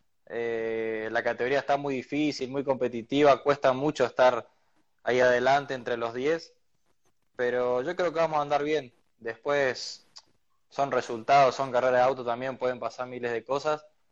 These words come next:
pero, pero bueno, hay veces que me, me, me amargo bastante cuando no me va muy bien, pero después al rato ya, ya se me pasa y, y nada, hay que pensar en lo, en lo que viene.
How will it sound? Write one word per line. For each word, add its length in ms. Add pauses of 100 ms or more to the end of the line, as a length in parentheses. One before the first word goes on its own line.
(300)
pero, 880
pero 180
bueno, 220
hay 80
veces 280
que 120
me, 240
me, 220
me 120
amargo 380
bastante 440
cuando 320
no 120
me 100
va 80
muy 220
bien, 260
pero 320
después 260
al 120
rato 340
ya, 260
ya 120
se 100
me 140
pasa 420
y, 180 (680)
y 100
nada, 160
hay 100
que 120
pensar 380
en 80
lo, 120
en 60
lo 100
que 140
viene. 260